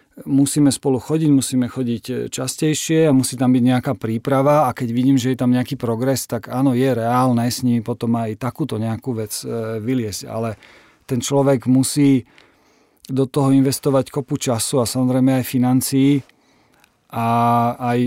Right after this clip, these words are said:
aj nejakej vlastnej prípravy. E, veľa vecí musí obetovať a, a potom sa dá, dá sa naozaj posunúť. Mám niekoľko takýchto klientov, s ktorými sa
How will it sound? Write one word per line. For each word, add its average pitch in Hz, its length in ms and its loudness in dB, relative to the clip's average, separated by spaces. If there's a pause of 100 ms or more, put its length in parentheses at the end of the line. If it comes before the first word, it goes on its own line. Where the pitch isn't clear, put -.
aj 123 160 -4
nejakej 123 340 0
vlastnej 123 400 0
prípravy. 123 680 2
E, 143 40 -4 (1500)
veľa 131 320 2
vecí 117 220 -2
musí 135 240 2
obetovať 127 680 0
a, 120 320 -4
a - 20 -10
potom 143 280 -2
sa 139 160 0
dá, 131 320 4
dá 123 180 0
sa 127 140 0
naozaj 120 320 2
posunúť. 117 340 -2
Mám 151 240 4
niekoľko 143 380 0
takýchto 127 340 -6
klientov, 123 420 -2
s - 140 -10
ktorými 123 320 0
sa 120 220 -4